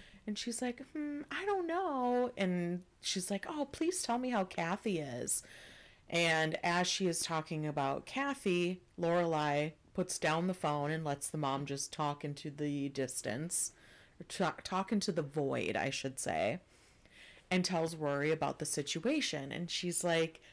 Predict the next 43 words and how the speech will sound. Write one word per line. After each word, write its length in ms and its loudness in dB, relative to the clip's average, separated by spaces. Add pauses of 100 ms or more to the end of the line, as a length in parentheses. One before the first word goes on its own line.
(160)
"I 80 -4
think 300 -2
you 80 4
should 240 -2
do 180 0
it. 240 2
Like, 340 0
toot 240 -2
your 180 2
own 220 4
horn. 560 0
You've 340 2 (100)
worked 280 0
really 240 2
hard 220 0
to 60 0
get 220 0
here, 420 0 (420)
and 100 0
I 60 4
think 200 0
it's 140 -2
a 40 -4
great 260 2
opportunity 680 0
for 180 -6
you." 360 -2 (760)
And 720 2 (220)
she 220 -2
picks 320 -2
up 140 0
the 80 -2
phone 320 2
again 460 2
and 120 -4
says, 380 2
"You 80 2
know 100 2
what? 220 -2
Sure, 420 2
I'll 160 2
do 220 2
it." 200 0